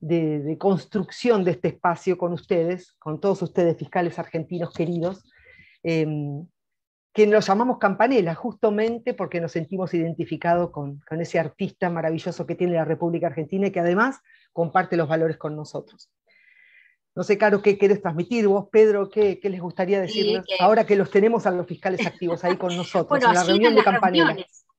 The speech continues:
Speaker 2: así eran nuestras reuniones, ¿no? En, en, en privado,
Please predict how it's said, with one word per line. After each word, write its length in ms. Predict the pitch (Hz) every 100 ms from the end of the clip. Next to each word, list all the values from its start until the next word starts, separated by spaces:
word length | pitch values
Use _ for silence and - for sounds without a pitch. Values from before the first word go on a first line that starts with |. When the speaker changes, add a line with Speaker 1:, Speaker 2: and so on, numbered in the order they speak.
| _
Speaker 2:
así 280 | 180 - 277
eran 160 | 269
nuestras 320 | 233 220 208 190
reuniones, 720 | 196 226 254 196 180 180 175
¿no? 180 | 202
En, 220 | 226 196 180
en, 200 | 175 175
en 160 | 180
privado, 720 | 175 196 220 262 220 202 208